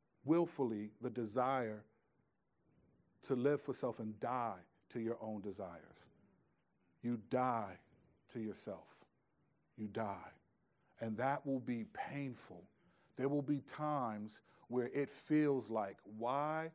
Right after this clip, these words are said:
oh, why have you forsaken me?" That is the Christian life. But when that's over, like it was for Jesus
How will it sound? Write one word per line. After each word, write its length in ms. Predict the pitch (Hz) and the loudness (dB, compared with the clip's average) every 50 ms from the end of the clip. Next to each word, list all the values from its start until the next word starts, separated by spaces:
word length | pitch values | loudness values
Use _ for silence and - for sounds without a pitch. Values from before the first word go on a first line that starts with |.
| _ - - _ _ - | _ -20 -20 _ _ -4
oh, 180 | 120 113 107 95 101 | -4 -2 -2 -4 -6
why 540 | 101 104 117 131 139 139 139 135 135 139 120 | -4 -2 -2 0 0 0 -2 -4 -4 -6 -6
have 220 | - 127 110 104 - | -6 -6 -6 -6 -8
you 420 | 110 107 117 127 131 131 135 135 123 - - | -12 -10 -8 -4 -4 -4 -4 -6 -8 -14 -6
forsaken 1160 | - 127 110 104 101 - - - - - 131 139 143 139 - - - 139 135 127 120 113 113 113 | -4 -4 -4 -4 -6 -10 -12 -12 -8 -6 -4 -4 -4 -4 -4 -6 -6 -6 -6 -6 -6 -8 -8 -6
me?" 200 | 113 107 98 90 87 82 - _ _ _ _ _ _ _ _ _ _ _ _ _ _ _ _ _ _ _ _ _ _ _ _ _ _ _ _ _ _ _ _ _ _ _ _ _ _ _ _ _ _ _ _ _ _ _ _ _ _ _ _ _ _ | -6 -8 -8 -10 -14 -18 -20 _ _ _ _ _ _ _ _ _ _ _ _ _ _ _ _ _ _ _ _ _ _ _ _ _ _ _ _ _ _ _ _ _ _ _ _ _ _ _ _ _ _ _ _ _ _ _ _ _ _ _ _ _ _
That 220 | 107 117 120 127 123 | -2 2 2 2 2
is 140 | 120 104 104 | 0 -4 -4
the 140 | 104 95 | -6 -8
Christian 600 | 92 - - - 135 127 - - - 135 127 117 | -8 -8 -4 -2 -2 -2 -2 -6 -6 -6 -4 -4
life. 480 | 117 101 - - - - - - - - _ _ _ _ _ _ _ _ _ _ _ _ _ _ _ | -4 -6 -8 -10 -16 -18 -20 -20 -20 -20 _ _ _ _ _ _ _ _ _ _ _ _ _ _ _
But 140 | 117 107 95 | -6 -6 -4
when 320 | 98 104 127 147 160 165 | -2 -2 -2 0 0 0
that's 320 | 151 160 160 160 151 - | 0 0 0 -2 -2 -2
over, 560 | - 156 170 190 214 214 202 233 240 240 240 226 - _ _ _ _ _ _ _ _ _ _ _ _ _ _ _ _ _ | 0 2 2 2 2 0 -2 -4 -4 -4 -4 -6 -12 _ _ _ _ _ _ _ _ _ _ _ _ _ _ _ _ _
like 180 | - 117 123 113 | -2 -2 0 2
it 140 | 131 135 123 | 2 0 2
was 240 | 123 135 139 131 - | 2 2 2 2 0
for 160 | - 139 127 | 0 0 0
Jesus 800 | - 107 120 151 165 175 175 175 196 190 190 185 - - - | 0 2 2 2 2 2 2 2 2 2 2 0 -6 -14 -18